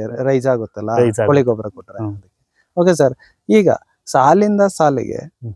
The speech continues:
Speaker 1: ಸಸಿಯಿಂದ ಸಸಿಗೆ ಅಂತರ ಹೇಳೋದಾದ್ರೆ ಸುಮಾರು ದೂರ ಇದೆ, ಯಾವ ರೀತಿ ಆಗ್ತದೆ?
Speaker 2: ಹನ್ನೊಂದು ಅಡಿ ಸರ್.
Speaker 1: ಹನ್ನೊಂದು ಅಡಿ.
Speaker 2: ಹನ್ನೊಂದು ಅಡಿ.
Speaker 1: ಸಾಲಿಂದ ಸ-,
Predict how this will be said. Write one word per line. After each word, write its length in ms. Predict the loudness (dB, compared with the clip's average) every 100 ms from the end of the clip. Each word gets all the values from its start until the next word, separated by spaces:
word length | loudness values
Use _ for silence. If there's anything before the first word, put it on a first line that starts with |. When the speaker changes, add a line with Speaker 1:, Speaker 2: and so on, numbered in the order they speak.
| -2
Speaker 1:
ಸಸಿಯಿಂದ 340 | 0 0 0
ಸಸಿಗೆ 460 | -2 -4 -4 0 2
ಅಂತರ 360 | 2 2 4
ಹೇಳೋದಾದ್ರೆ 720 | 4 4 0 -4 -6 -8 -10
ಸುಮಾರು 420 | -2 2 4 2 2
ದೂರ 160 | 2
ಇದೆ, 340 | 0 -4 -6 0
ಯಾವ 160 | 2 2
ರೀತಿ 260 | 0 -6
ಆಗ್ತದೆ? 320 | -20 _ 0
Speaker 2:
ಹನ್ನೊಂದು 360 | 4 4 4 2
ಅಡಿ 120 | -2
ಸರ್. 500 | -8 _ _ _ -12
Speaker 1:
ಹನ್ನೊಂದು 320 | -10 -8 -12
ಅಡಿ. 120 | -16 -20 _ -8
Speaker 2:
ಹನ್ನೊಂದು 340 | -6 -4 -6
ಅಡಿ. 160 | -12 _ _ 0
Speaker 1:
ಸಾಲಿಂದ 420 | 2 4 2 2
ಸ-, 220 | 0 0